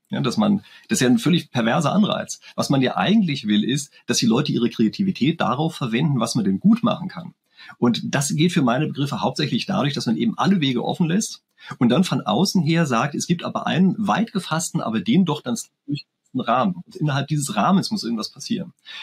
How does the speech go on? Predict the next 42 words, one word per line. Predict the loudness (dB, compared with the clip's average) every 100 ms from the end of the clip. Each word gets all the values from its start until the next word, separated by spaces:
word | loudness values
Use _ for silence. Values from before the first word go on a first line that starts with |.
| -2
Und | 0
ich | 2
glaube, | 4 4
da | 2
ist | 0 -2
ein | 2 2
wirklich | 2 -2 -2
wesentlicher | -2 -2 -4 -6 -4
Aspekt, | -6 -4 -4 -2
der |
da | -4
vorhin | -2 -4
einmal | -2 0
gesagt | 2 0 0
worden | 0 0
ist, | -2 -4 -8 -20 -6
das | 0 2
mit | 2
den | 2
externen | -2 -2 0 0
Effekten. | -2 -6 -8 -12 -16 _ _ -8
Also | -2 2 2
was | 0 0
bei | 0 0 -2 -2
allen | 2 4 4
Sachen, | 2 0
sei | 0 0
es | -2
Umwelt | 2 2 2 0
oder | 0
sei | -2
es | -4
auch | -6 0
Klimaschutz, | 2 2 0 -6 0
immer | 2
wieder | 2 2
kommt, | 0 -2 0
ist, | -2 -4
dass | -6 -4
externe | -4 -4 -2 0 0 -2
Effekte | -4 -4 -2 0 0 -2 _ _ _ _ _ -4
wirken, | 2 4 4 2